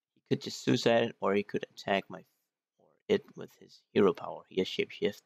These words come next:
Um, I could go for his face, 'cause I'm already pretty low, so I might...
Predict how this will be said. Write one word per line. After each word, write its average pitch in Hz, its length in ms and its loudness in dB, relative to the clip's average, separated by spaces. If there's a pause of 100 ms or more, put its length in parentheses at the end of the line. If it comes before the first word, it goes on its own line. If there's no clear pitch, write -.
(1000)
Um, 95 140 -20 (180)
I - 40 -20 (100)
could 143 160 -2
go 120 160 6
for 104 200 2
his - 280 0
face, 117 380 4
'cause - 340 -14
I'm 107 220 2
already 82 300 -4 (120)
pretty 87 300 -20
low, 90 240 2
so 90 260 -2
I 85 60 -8
might... 98 240 -14